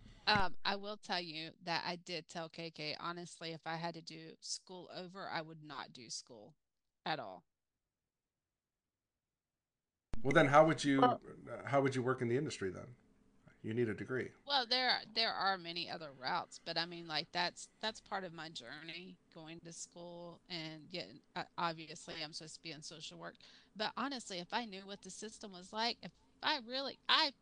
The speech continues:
Speaker 1: really believed at the time that the system worked, that's the whole reason I did social work.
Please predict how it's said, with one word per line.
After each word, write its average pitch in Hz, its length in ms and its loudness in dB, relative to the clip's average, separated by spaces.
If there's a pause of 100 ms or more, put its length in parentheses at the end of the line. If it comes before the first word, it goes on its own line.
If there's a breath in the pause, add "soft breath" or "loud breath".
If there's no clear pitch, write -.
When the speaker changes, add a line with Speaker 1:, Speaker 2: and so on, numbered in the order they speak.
(120)
Speaker 1:
really 233 300 -2
believed 180 460 -8
at 196 160 4
the 170 80 -14
time 208 320 -2
that 151 120 -12
the 147 120 -12
system 156 440 -10
worked, 196 240 -12
that's - 260 -8
the 196 100 -10
whole 196 140 -10
reason 185 300 -10
I 180 80 -4
did 165 200 -10
social 208 360 -10
work. 117 180 -12